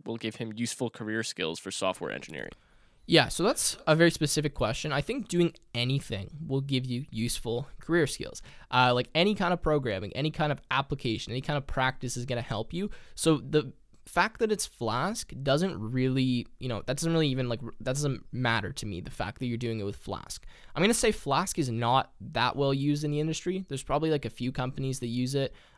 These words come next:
Speaker 2: I say Django is definitely a more worthwhile module if you really want to get good at, like, web development, w-, uh, backend with Python.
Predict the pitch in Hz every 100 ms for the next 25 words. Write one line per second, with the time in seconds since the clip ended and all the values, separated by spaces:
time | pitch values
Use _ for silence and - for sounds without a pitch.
0 | - 135 - 151 135 135 131 160 185 165
1 | - 117 127 117 120 113 117 117 127 127
2 | 120 113 110 107 131 139 - 107 139 120
3 | 120 113 120 127 107 - 110 107 - 87
4 | - 90 104 113 131 123 113 92 104 -
5 | - - 104 104 107 - 104 104 - 110
6 | 120 160 190